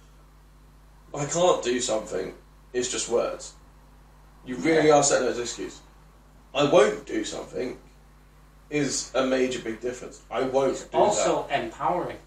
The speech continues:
Speaker 1: It is empowering. "I'm not going to do that. I won't do that." Whether or not it means enough to you.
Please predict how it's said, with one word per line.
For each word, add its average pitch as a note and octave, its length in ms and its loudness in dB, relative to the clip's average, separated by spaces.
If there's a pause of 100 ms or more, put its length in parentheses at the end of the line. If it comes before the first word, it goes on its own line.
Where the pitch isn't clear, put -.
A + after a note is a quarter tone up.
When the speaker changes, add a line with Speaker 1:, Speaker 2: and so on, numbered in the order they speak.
(260)
Speaker 1:
It D3 100 2
is F#3 160 6
empowering. A2+ 440 -4
"I'm B2+ 200 -4
not - 220 0
going A2 160 -2
to - 100 -10
do G2 140 -8
that. - 220 -2
I - 40 2
won't C#3 340 0
do - 180 -8
that." - 300 -6 (260)
Whether C#3+ 200 2
or C#3 60 0
not B2+ 180 4
it B2+ 100 -2
means A#2+ 240 -2
enough D3 280 -2
to - 120 -8
you. - 160 -12